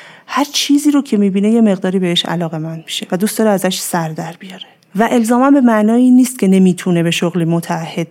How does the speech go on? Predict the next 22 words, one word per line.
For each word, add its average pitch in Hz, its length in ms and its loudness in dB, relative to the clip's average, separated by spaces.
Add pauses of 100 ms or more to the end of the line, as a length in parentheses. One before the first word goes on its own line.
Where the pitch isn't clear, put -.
بشه 170 240 -2
یا 180 180 2
نباید، 165 600 -2
اما 277 160 4
چون 311 220 4
مسیرش 269 460 2
رو - 160 -4
اشتباه 170 560 -2
رفته، 170 680 -2 (140)
از 196 220 0
خواسته 190 560 0
واقعیش 190 680 0
دور 175 140 -2
شده. 165 340 -6
خواسته 226 500 0
واقعی 185 680 0
برای 185 300 0
این 185 140 2
آدم 196 260 2
همون 226 280 2
حفظ 202 340 -2
کنجکاویه. 175 720 -6